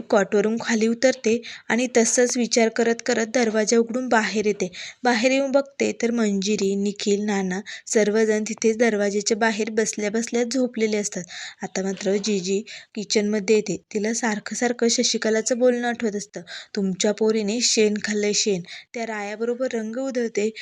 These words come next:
गुंड रायाबरोबर ती. आणि जेव्हा जिजीने आता मंजिरीला विचारलेलं असतं,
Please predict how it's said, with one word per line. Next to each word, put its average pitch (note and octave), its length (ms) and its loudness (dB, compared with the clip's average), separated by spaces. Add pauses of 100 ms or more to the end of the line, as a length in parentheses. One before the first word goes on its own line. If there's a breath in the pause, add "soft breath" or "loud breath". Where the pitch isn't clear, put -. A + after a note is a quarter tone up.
(220 loud breath)
गुंड G#3 320 -6
रायाबरोबर G#3+ 720 -4
ती. G#3 180 -6 (220)
आणि F#3+ 240 -2
जेव्हा G#3 320 2
जिजीने G#3 440 -2
आता A#3 200 -2
मंजिरीला A3+ 600 0
विचारलेलं A3 580 0
असतं, F#3 220 -8